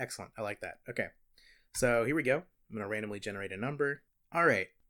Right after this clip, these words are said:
so this question regards taking your hat off indoors. Paul, why is it considered polite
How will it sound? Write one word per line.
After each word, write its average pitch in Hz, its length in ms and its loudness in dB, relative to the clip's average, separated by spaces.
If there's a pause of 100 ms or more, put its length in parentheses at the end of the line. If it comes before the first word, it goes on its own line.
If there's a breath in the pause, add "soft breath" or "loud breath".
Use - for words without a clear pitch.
so - 120 -2
this 196 460 4
question 110 500 -4
regards 101 500 -2
taking 143 360 -2
your 131 140 2
hat 101 260 -2 (100)
off 87 280 -6 (160)
indoors. 90 720 -8 (880)
Paul, 160 280 -2 (460)
why 247 200 -6
is 208 180 2
it 123 240 0 (160)
considered 110 480 -4
polite 120 500 -4